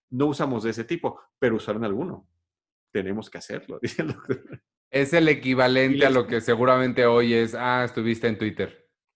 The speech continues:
Speaker 2: o
Speaker 1: <laughs>
Speaker 2: estuviste en Wikipedia".
Speaker 1: Claro, claro, claro. Entonces, este, y la, y la, la cara que le pone, eh, Kramer al, al paciente, ¿no? O sea, "Estás en manos de estos, ojalá que te vaya bien".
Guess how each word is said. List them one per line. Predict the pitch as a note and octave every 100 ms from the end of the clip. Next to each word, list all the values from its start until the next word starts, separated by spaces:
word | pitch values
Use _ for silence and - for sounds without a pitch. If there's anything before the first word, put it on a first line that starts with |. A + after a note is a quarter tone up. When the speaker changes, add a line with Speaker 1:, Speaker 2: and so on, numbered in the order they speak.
| _ _ -
Speaker 2:
o | -
Speaker 1:
<laughs> |
Speaker 2:
estuviste | A2 - B2 A#2+ C3+
en |
Wikipedia". | B2 G#2+ G2+ A2+ G#2+ F#2+ - _ - G#3+ -
Speaker 1:
Claro, | E3+ D#3 B2+ C3 C3 _ _ _ _ _ _ _ _ - C#3
claro, | - D3 C3+ G#2+ - _ _ - - _ -
claro. | C#3 C3+ B2+
Entonces, | A#2+ E3 D#3+ D#3+
este, | C3+ - B2+ A#2+ A2+ - - _ _ _ _ _ _
y | B2
la, | A#2+ A2+
y | A#2
la, | A#2
la | B2 A2+ A2+
cara | D3 D#3+
que | B2+
le | G#2+
pone, | C#3+ C#3 B2 A2+ - _ -
eh, | A#2+ -
Kramer | D3 C#3 B2+ G#2
al, | G2+ G2 G2 F#2+ G2
al | G2 F#2+
paciente, | F#2+ B2 C#3+ A#2+
¿no? | C3+ C3
O |
sea, | G2+ G#2+
"Estás | - A#2
en | A#2+
manos | A2+ A#2 G2+
de |
estos, | G#2 C#3 G2
ojalá | - G2+ G#2
que |
te | -
vaya | G2 F#2
bien". | F#2 D#3+ A#2 F#2+